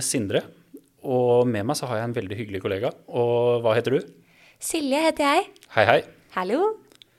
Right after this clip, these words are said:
Speaker 1: Nå er vi endelig i gang med podcast. Vi har hatt lyst til å lage det veldig lenge. Og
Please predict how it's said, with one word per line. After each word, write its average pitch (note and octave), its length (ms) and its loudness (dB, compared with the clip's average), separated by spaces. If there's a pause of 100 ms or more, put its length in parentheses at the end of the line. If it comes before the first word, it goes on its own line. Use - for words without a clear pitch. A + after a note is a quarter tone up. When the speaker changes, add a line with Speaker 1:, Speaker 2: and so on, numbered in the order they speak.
(580)
Speaker 1:
Nå C#3+ 160 4
er C3 140 -2
vi - 100 -4
endelig G#2+ 300 0
i B2 80 -4
gang G2 180 2
med B2 200 0
podcast. - 600 -6 (220)
Vi C3 240 -2
har B2+ 320 2 (140)
hatt B2+ 180 -6
lyst G2+ 160 -6
til A#2 80 -6
å A#2 80 2
lage F2+ 320 0
det G2 140 2 (340)
veldig G2+ 240 -2
lenge. G#2 220 -6 (800)
Og A#2+ 320 2